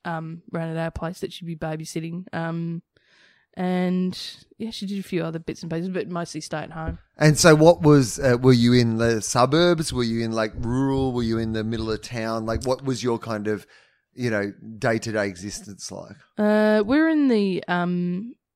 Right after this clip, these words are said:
Speaker 1: I grew up in Lavington in Albury, which is, like, an outer suburb. But there's not, it's not like suburbs. It,
Speaker 2: No.
Speaker 1: it's just,
Speaker 2: Yeah.
Speaker 1: you know,
Speaker 2: It's
Speaker 1: it
Speaker 2: just
Speaker 1: still
Speaker 2: out from
Speaker 1: only
Speaker 2: the
Speaker 1: takes
Speaker 2: centre.
Speaker 1: ten minutes to
Speaker 2: Yeah.
Speaker 1: get into this. <laughs>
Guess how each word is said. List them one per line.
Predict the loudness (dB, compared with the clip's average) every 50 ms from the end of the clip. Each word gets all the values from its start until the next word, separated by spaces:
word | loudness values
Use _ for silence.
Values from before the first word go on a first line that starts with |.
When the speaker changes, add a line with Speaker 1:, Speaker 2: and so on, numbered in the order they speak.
| _
Speaker 1:
I | -12 -4
grew | -4 -4
up | 0 0
in | -2 -2 -2 -4 -6
Lavington | -4 -4 0 2 2 2 2 0 0 0 0 -2 -4 -4 -6 -4 -4 -4 -6 -8 _ _ _ _ _ _ _ _ _ _ _ _ _ _
in | -4 -4 -4 -2 -2
Albury, | -2 -2 -2 -2 -2 0 0 0 0
which | -2 -4 -6 -4 -6
is, | -6 -4 -4
like, | -6 -6 -4
an | -6 -6 -6 -4 -4
outer | -2 0 0 0 -2 -2 -4 -4
suburb. | -8 -8 -4 -4 -4 -2 0 0 0 0 -2 -4 -8 -10 -12 -12 _ _ -20 _ _ _ _ _ _ _ -20 _ -6
But | -2 0
there's | 0 0 0 0
not, | 0 -2 0 -2
it's | -4 -4 -2 -6
not | -6 -4
like | -4 -6 -6 _ -14 -20 -20 -20 _ _
suburbs. | -12 -6 -2 0 0 0 2 2 4 4 4 2 0 -6 -8 -6 -4
It, | -4 -4
Speaker 2:
No. | -2 -4 -6 -6 -8 -10 -4 -4
Speaker 1:
it's | -4 -4 -4 -8
just, | 0 0 0 0 0 -8 _ -18 _ _ _ -10
Speaker 2:
Yeah. | -6 -6 -6 -6 -8 _ _ _ _ 0
Speaker 1:
you | 2 2
know, | 2 2 0
Speaker 2:
It's | 0 0 2 4
Speaker 1:
it | 4
Speaker 2:
just | 4 4 4 4
Speaker 1:
still | 6 6 8 8
Speaker 2:
out | 8 8
from |
Speaker 1:
only | 8 6 4
Speaker 2:
the | 4
Speaker 1:
takes | 4 4 4 4 4 2
Speaker 2:
centre. | -2 0
Speaker 1:
ten | 2 2 4 4 2 2
minutes | 0 0 -2 -2 2
to | 4
Speaker 2:
Yeah. | 4 4
Speaker 1:
get | 4 4
into | -2 -4 -6 -12
this. | -12 -8 -2 -2 -2 -2 -2 -8 -12
<laughs> | -14